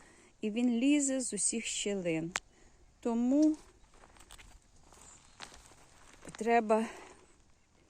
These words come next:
з ним якось боротись, і багато не насадиш. Посадила он гарбузи купкою.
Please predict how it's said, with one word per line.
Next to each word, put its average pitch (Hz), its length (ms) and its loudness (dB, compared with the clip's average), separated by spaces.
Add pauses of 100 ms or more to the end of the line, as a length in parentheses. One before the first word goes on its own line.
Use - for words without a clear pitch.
(380)
з 185 120 -10
ним 208 200 -2
якось 196 340 -4
боротись, 202 640 -2
і 185 40 -2
багато 190 460 -4
не 170 180 0
насадиш. 170 640 -4
Посадила 170 640 -4
он 165 160 -4
гарбузи 175 520 -10
купкою. 247 680 -8